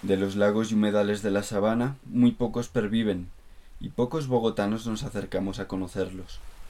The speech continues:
Estos pequeños reductos de vida salvaje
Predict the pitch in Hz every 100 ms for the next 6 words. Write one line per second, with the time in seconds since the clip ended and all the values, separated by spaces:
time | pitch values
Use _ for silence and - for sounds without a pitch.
0 | - - - - - - - - - 104
1 | 110 - 110 104 98 101 101 98 113 -
2 | 117 101 107 113 113 107 101 98 107 -
3 | 127